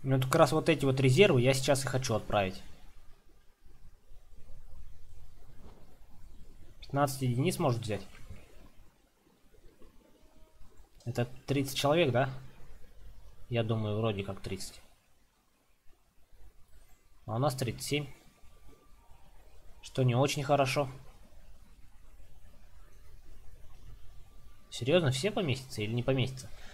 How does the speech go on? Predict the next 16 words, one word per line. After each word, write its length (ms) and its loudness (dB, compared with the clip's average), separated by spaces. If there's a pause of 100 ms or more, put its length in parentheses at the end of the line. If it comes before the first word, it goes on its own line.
(720)
Да, 400 8
на 340 2
себе. 400 2 (2250)
За 280 10
рыцарей 360 8
наших. 280 -6 (2750)
Сорок 420 2
пять, 480 4
так, 300 0 (360)
давайте. 500 4 (760)
Отлично, 720 4
один 340 4
с 60 0
кораблей 340 6
мы 140 0
уничтожили. 480 -2